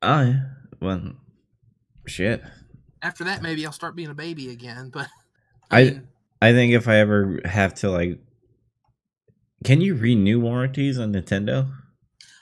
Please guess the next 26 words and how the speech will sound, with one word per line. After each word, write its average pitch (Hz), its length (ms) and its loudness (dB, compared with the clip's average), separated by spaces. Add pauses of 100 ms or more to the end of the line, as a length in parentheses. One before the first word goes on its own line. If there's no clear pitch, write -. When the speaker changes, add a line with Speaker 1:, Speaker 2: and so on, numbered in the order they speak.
(140)
Speaker 2:
I, 240 280 -6 (340)
now, 262 500 -8
I'm 247 180 -8
confused 214 520 -12
about 135 280 -12
that, 110 160 -16
because 147 280 -12
you 170 80 -12
could 202 600 -10 (380)
with 170 200 -8
the 170 80 -6
Wii 170 260 -6
U, 180 400 -8
but 160 120 -12
I 165 100 -6
haven't 170 260 -12
heard 185 460 -10
or 147 160 -16
seen 160 720 -12
any 160 200 -14
plans 139 840 -14 (520)
about 143 360 -8
the 117 60 -20
Switch. - 640 -14
Like, 135 200 -10
I, 180 120 -6